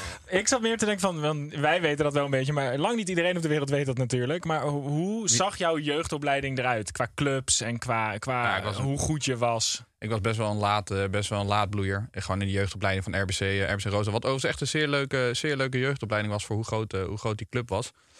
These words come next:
Speaker 2: Dus daar vanaf mijn vijf, veertien of vijftiende in de jeugdopleiding gezeten. En toen om mijn achttiende de stap naar het eerste, eh, gemaakt. Ik zou elke jeugdspeler aan kunnen raden om bij een, eh,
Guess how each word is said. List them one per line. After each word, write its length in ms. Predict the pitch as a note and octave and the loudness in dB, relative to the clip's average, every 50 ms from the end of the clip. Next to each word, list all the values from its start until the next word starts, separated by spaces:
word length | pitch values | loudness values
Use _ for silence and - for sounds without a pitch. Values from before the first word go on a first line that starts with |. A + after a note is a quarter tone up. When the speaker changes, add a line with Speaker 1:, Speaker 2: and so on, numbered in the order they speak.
| - - - - - - _ | -20 -20 -20 -20 -20 -10 _
Speaker 2:
Dus 180 | - A2 G2+ | 0 0 4
daar 160 | - G#2+ G2+ G2 | 4 4 4 2
vanaf 180 | A2 G#2 G2 | 0 -2 -2
mijn 120 | A2 G2+ - | -2 -4 -4
vijf, 440 | - - - - - B1+ F#2+ G#2+ | -4 -6 -6 -6 -6 -4 -4 -6
veertien 360 | - - A2+ G#2 G#2 - G#2+ G2 | -4 -4 -2 -2 -2 -2 -4 -4
of 80 | F#2+ | -2
vijftiende 540 | - G#2+ G2 G2+ G#2 - - G2 G2 G2 G2 | 0 0 0 0 0 -2 -2 -2 -2 0 0
in 80 | F#2+ G2 | 0 0
de 60 | G2 | 0
jeugdopleiding 500 | G2+ G#2 G#2+ - G#2 F#2+ G2 F#2+ F#2+ F#2 | 0 -2 -2 -2 -2 -2 0 0 0 -2
gezeten. 160 | - F#2 F#2+ | -2 -2 -2
En 40 | F#2+ | -2
toen 100 | - G#2 | -4 -4
om 60 | G2+ | -4
mijn 120 | G2+ - - | -4 -2 -2
achttiende 540 | G#2 - - G2 F#2+ F#2 F#2 F#2 F#2 F#2 F#2 | -4 -4 -4 -4 -4 -2 -2 -2 -2 -2 -2
de 60 | E2 | -2
stap 280 | F#2 - - F#2+ F#2+ - | -4 -2 -2 -4 -4 -2
naar 100 | G2 F#2 | -2 -4
het 100 | F2 - | -2 -2
eerste, 340 | E2+ F#2 G2 F#2+ - - F#2+ | -2 -4 -4 -4 -6 -6 -4
eh, 140 | F#2 F2+ F#2 | -4 -4 -4
gemaakt. 380 | F#2 - F#2 F#2 F2+ F2+ F2+ - _ _ - - - _ | -4 -4 -2 -2 -2 -2 -4 -6 _ _ -20 -20 -18 _
Ik 60 | - | -2
zou 220 | - B2 A2 A2+ - - | 0 2 2 2 0 0
elke 260 | - C3 C#3 C#3 - B2+ | 2 2 2 4 2 2
jeugdspeler 360 | B2 B2 - - B2+ A2+ G2 | 2 2 0 0 0 2 2
aan 120 | B2 C3 | 2 2
kunnen 180 | B2 A#2+ A2+ G#2+ | 2 0 0 2
raden 240 | A2 A2 A2 G#2+ G#2 | 2 2 2 2 0
om 80 | G#2 | 0
bij 220 | G#2+ G#2+ G#2 G2+ G2+ | 0 2 2 0 0
een, 140 | G2 G2+ | -2 -4
eh, 200 | G2+ G#2 G2+ G2+ | -4 -2 -2 -2